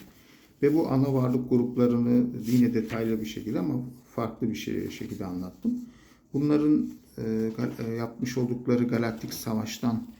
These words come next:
bahsediyorum ki bunlar çok önemli. Sonra bu galaktik savaş sonucunda, e, Galaktik Federasyon'un, e, Nibiru'yu gemi gezegenini yapmasından,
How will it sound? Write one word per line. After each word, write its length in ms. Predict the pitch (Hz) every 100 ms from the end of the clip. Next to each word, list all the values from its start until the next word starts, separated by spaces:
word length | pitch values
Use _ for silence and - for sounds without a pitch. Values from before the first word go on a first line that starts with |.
| 117
bahsediyorum 680 | 110 95 - 101 95 123 220
ki 220 | - 123 120
bunlar 220 | 123 117
çok 200 | 127 -
önemli. 440 | 98 95 117 - - - - - _
Sonra 320 | - 180 170
bu 180 | 160 151
galaktik 360 | 151 151 - 160
savaş 360 | - 143 139
sonucunda, 1000 | 139 - 123 123 123 123 123 123 123 127 127 - _ - 123
e, 220 | 110 107
Galaktik 420 | 117 120 120 127
Federasyon'un, 920 | - 120 120 117 110 - 113 117 120 - - - _ _ _ -
e, 380 | 127 107 101 98 107
Nibiru'yu 640 | 123 117 117 110 110 110 - - - - 123 120
gemi 200 | 113 110
gezegenini 600 | 110 107 104 104 101 101
yapmasından, 800 | 104 - 104 - 104 101 101 113